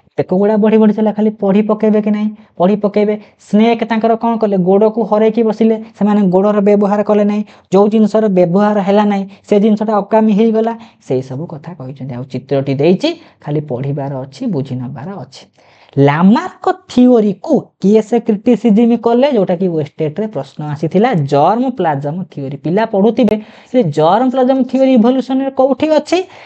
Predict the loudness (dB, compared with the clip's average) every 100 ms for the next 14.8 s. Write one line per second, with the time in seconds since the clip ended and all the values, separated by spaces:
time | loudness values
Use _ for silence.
0 | -10 -2 0 4 4 2 0 -2 -2 -4
1 | -4 0 2 2 2 2 0 -6 -2 -2
2 | 0 -2 -4 -4 -6 -4 -6 -8 -10 -12
3 | _ _ _ -6 -2 2 4 4 4 2
4 | 0 0 -2 -2 -2 -2 -4 -8 -2 2
5 | 4 4 2 -4 -8 -4 -4 0 0 0
6 | -8 -6 -4 -2 -2 -4 -4 0 2 2
7 | -2 -16 -20 -6 -2 -2 -4 -12 _ -6
8 | -2 0 2 4 2 2 0 -2 -2 0
9 | 0 2 0 0 0 0 0 2 2 2
10 | -2 -2 0 2 2 2 2 2 2 2
11 | 2 2 2 2 0 -2 -2 2 2 0
12 | -4 -8 -4 -4 -2 0 2 4 4 2
13 | -2 0 2 2 2 2 0 0 2 2
14 | 4 2 0 2 0 0 -2